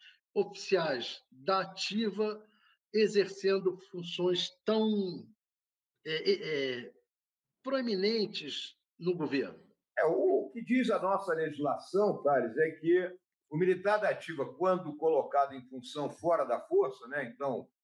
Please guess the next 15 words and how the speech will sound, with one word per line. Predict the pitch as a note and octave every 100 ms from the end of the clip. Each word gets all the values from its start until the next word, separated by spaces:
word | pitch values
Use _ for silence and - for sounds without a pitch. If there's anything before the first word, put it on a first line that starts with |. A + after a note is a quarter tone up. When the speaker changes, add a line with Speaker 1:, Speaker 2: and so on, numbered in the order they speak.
| _
Speaker 2:
ou | C3 D#3+ C3
num | A2+ -
cargo | C#3+ D3 - - -
governamental, | A#2 A#2+ B2 B2 A2 G#2+ F3 D3+ - _ _ _ -
ele | D#3 E3
pode | E3+ F#3+ -
permanecer | G3 F#3 F#3 D#3 D3+ F#3+
até | F#3 G3 F#3+
dois | G#3 G3+ C#3+
anos | D#3+ F#3+ F#3+ -
nessa | F3+ F3+
função, | F3 G#3 F#3+ C3 G#2+ - _ _ _ _ -
né? | C3+ D3+ D3 -
Se | - F#4+
ele | G#3